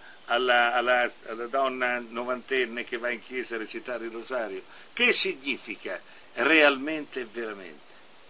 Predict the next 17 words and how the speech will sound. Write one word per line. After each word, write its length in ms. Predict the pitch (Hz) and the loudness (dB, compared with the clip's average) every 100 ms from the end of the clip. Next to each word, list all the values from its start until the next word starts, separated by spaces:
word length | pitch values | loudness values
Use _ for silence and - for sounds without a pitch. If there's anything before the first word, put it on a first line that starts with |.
| - - - | -20 -20 -6
Come 200 | 160 151 | -4 0
quell'altro 460 | 165 165 175 151 156 | 4 4 4 2 -4
prete 400 | 147 180 160 117 | -2 -2 -2 -6
che 160 | 120 | -6
scrisse, 480 | - 160 156 - 120 | -6 -4 -4 -4 -6
che 120 | 135 | -4
ho 100 | 135 | -2
fatto 300 | - 127 120 | 0 0 -2
vedere, 320 | 120 123 139 | -8 -6 -6
no? 200 | 117 127 - - - - - | -4 -8 -10 -20 -20 -20 -10
Gesù 480 | - 131 - 226 226 - - - | -2 0 2 0 0 -6 -6 6
è 180 | 139 - | 6 6
veramente 640 | - 139 143 160 202 180 165 | 6 8 10 6 2 -2 -4
risorto. 480 | 151 - 101 87 - | -4 -2 -2 -4 -2
È 80 | 117 | -2
vre-, 200 | 135 139 | 0 0
è 160 | 113 | -2